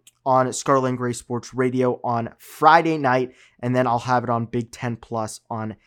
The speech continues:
Saturday, but a great cruise on Big Ten Plus and Scarlet and Gray Sports Radio for the entire series. It's gonna be really good. Um, so for Ohio State, they played Bemidji the last time these two teams played. Well, they had,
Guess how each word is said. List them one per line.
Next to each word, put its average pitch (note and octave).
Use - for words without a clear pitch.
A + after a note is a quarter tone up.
Saturday, D#3+
but B2+
a C3+
great C3
cruise C3+
on C#3
Big E3
Ten D#3+
Plus C#3
and D#3+
Scarlet D3
and C3+
Gray B2+
Sports B2+
Radio A#2
for A#2+
the A#2
entire A2+
series. A2
It's A2
gonna A#2+
be A#2
really C#3+
good. C3
Um, D3+
so F3+
for G3
Ohio G3
State, F#3+
they C3+
played E3
Bemidji D#3+
the C#3+
last C#3+
time D3+
these D3
two D3
teams C3
played. E3
Well, C#3+
they D3+
had, D3